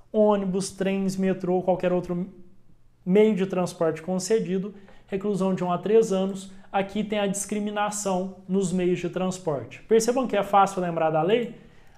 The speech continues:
A, as ideias são muito parecidas. Impedir ou obstar o acesso de alguém ao serviço em qualquer ramo das Forças Armadas, reclusão de dois a quatro anos.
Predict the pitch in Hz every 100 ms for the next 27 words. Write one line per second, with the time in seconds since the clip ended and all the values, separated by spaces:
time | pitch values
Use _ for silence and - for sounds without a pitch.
0 | - 180 185 185 185 170 202 180 185 202
1 | 202 196 202 196 214 214 214 - 170 120
2 | 110 - - - - - - - 220 262
3 | 269 247 180 202 269 269 247 220 226 -
4 | 202 190 180 180 180 - - 202 226 226
5 | 202 190 180 165 185 190 180 185 170 170
6 | 196 208 190 190 - 196 170 180 180 175
7 | 170 175 160 170 175 175 170 190 202 196
8 | - - - - 214 208 214 190 185 175
9 | 180 175 170 - 170 196 226 190 196 190
10 | -